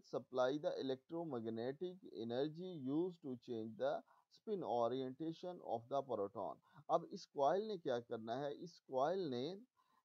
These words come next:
ए, उसको energy actually provide करनी है और energy provide करने की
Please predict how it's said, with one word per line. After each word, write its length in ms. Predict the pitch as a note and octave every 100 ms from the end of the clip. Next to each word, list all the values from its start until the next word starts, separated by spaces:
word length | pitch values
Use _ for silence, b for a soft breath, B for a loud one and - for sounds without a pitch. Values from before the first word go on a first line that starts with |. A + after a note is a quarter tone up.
| -
ए, 360 | C3+ C3+ C3+ -
उसको 300 | D#3 - F3+ -
energy 380 | E3 F3 D3+ C#3+
actually 300 | A#2+ - C3 B2+
provide 380 | A#2 A2 G#2+
करनी 240 | A2+ A2 A2+
है 40 |
और 120 | C#3+ D#3 C3+
energy 400 | D#3 D#3 D#3 G3+ F#3
provide 380 | C#3 B2+ D#3 E3
करने 320 | C#3+ B2 C3+
की 180 | C#3